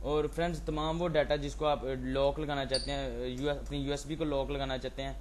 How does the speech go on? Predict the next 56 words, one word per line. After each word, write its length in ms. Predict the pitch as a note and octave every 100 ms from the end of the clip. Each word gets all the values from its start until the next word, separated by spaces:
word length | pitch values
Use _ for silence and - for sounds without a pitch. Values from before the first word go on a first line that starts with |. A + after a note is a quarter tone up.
| - - -
ए, 200 | C3 C3+
means 400 | B2 C3+ C#3+ D3+
कि 80 | D3+
आपकी, 480 | D3+ - D#3 - C#3
आपके 280 | C3+ C#3+ D#3
system 320 | D3 C#3+ D#3+
में 140 | E3+ E3
कोई 180 | D#3 D#3+
भी 100 | E3+
आके 240 | C#3+ C#3
यूएसबी 420 | C#3+ C#3 B2+ C3+
को 140 | C#3+ D#3
यूज़ 320 | C#3 C3+ A#2+
ना 140 | B2+ B2+
कर 160 | C3+
सके, 240 | B2 B2 C3+
कोई 200 | C#3 C#3
भी 140 | D3+
यूएसबी 260 | D3 C3 C#3
लगाए 240 | C3+ B2+
तो 100 | B2+
उसे 140 | C#3+ C#3+
password 400 | C3+ B2+ D3+ D3+
देना 220 | C#3 B2+
पड़े, 240 | B2 B2 C3 - - - -
तो 80 | D#3+
ये 400 | D#3+ D#3+ F3 F3+
software 400 | - D#3 - D#3
आपको 240 | C#3+ D3+
ये, 260 | D3 D#3 D#3+ C3
ए, 120 | C#3
services 420 | C#3 C#3 C#3+ D3+
भी 120 | D3 D3 - - -
provide 300 | C3+ C3 A#2+
करता 180 | C3 D3+
है 60 |
कि 60 | D3
आप 160 | C#3 B2
यहाँ 220 | C3+ C#3+
से, 240 | C#3+ D3+ D3+ - - -
ए, 120 | C3
data 340 | B2+ C#3+ D3 E3
protection 520 | D#3+ C#3+ C3+ D3 D3
पे 80 | C#3+
आके 180 | C3
यूएसबी 380 | D3 C#3 C3 C#3
को 100 | D3
lock 300 | C#3 B2 A#2+
लगा 200 | C3 A#2+
सकते 240 | A#2 A#2 C#3
हैं 60 |
कि 60 | C#3
आप, 300 | C3+ D3+ D3+
आप, 160 | D3+ -
आपके, 360 | D3+ D3+ E3+ F3
आप 160 | D3+